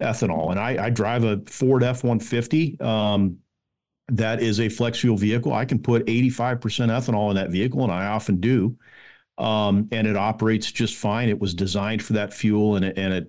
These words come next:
it works great, uh, in my engine, provides more horsepower, uh, and, and certainly cleaner emissions as well.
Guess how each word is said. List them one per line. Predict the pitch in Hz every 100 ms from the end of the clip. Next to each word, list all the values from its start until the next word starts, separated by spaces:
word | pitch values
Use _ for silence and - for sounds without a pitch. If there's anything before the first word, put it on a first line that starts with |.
| 107
it | 95 92
works | 104 98 - - _
great, | 107 98 117 98 - -
uh, | 92 92 92
in | 101 101
my | 95
engine, | 101 104 120 107
provides | 101 98 110 101
more | 107 98
horsepower, | 127 127 113 127 110 110 104 - - - _ _ _
uh, | 110 104 98 95 92 - _
and, | 107 101 101 104
and | 104 95
certainly | - 131 117 98
cleaner | - 120 98
emissions | 92 92 90 85 73
as | 80
well. | 82 73 67